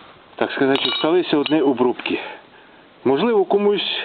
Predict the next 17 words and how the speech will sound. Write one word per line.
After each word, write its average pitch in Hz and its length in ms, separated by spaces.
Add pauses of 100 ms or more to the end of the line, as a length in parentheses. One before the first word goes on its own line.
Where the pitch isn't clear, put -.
(120)
треба 170 300
на 170 100
якісь 156 300
саморобки, 127 500
можливо, 123 400
до 120 220 (640)
якогось, 123 800
е, 107 400 (1300)
малого 131 560 (1600)
мотоблока, 127 640
до 123 140
малої 120 440
фрези. 113 500 (1400)
Якщо 98 300
комусь 127 340
треба 113 320
буде, 135 340